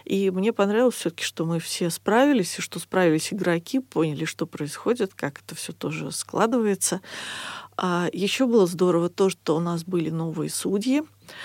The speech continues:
и которые вот для меня лично неожиданно абсолютно показали себя очень здорово, включенно. М, я, например, не ожидала,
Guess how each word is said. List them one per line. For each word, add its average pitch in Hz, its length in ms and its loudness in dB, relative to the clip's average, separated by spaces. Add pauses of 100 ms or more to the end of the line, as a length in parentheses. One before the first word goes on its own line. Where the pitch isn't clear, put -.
(420)
и 175 120 4
которые 208 600 2 (160)
вот 185 220 -2
для 180 140 2
меня 180 280 4
лично 285 300 2
неожиданно 175 520 0
абсолютно 180 480 -4
показали 190 480 -2
себя 180 400 -2
очень 170 300 -2
здорово, 226 400 2
включенно. 202 920 2 (100)
М, - 400 -16 (500)
я, 175 260 0
например, 196 480 -2
не 196 100 0
ожидала, 170 640 0